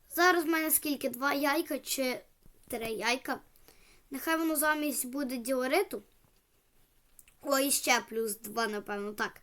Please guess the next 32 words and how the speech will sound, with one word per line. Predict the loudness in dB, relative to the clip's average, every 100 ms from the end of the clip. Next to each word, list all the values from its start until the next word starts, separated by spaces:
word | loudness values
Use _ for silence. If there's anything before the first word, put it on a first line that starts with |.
| -20 _ -20 -20 -4
П'ять | 0 2 0 0
яйок | 0 0 -4
в | -10
мене | -8 -6
є. | -2 2 2 0 -14 -20 -20 -20 -2
Зараз | 0 2 0
я |
його | -2 -2
десь | -4
полускаю. | -6 -6 -2 -2 -4 -10 -8
О, | -10
ну, | -10 -10
ось | -8 -6
тут | -6 -6
один, | -4 -4 -2 -4
два, | -4 -2 -2
три, | -4 -6 -4
чотири. | -6 -2 -2 -2 -8 -20 -14
Одна. | -4 -2 0 0 0 -6 _ _ _ _ _ -20 _ _ _ _ -20 -20 -14
І | -4
тіпка | 0 0 0
вилупилася. | 0 0 -4 -6 -4 -4
Ну, | -4 -6
добре. | -2 -2 -2 -10 -18 -20 _ _ _ _ _ _ _ -6
Е, | -4 -2 -4
так. | -2 -2 -2 -16 _ _ -20 -20 _ _ _ _ _
Все, | -6 -4 -4
тут, | -6 -10 -4
о, | -2
і | 0
ще | 0 4 6
одне. | 6 4 0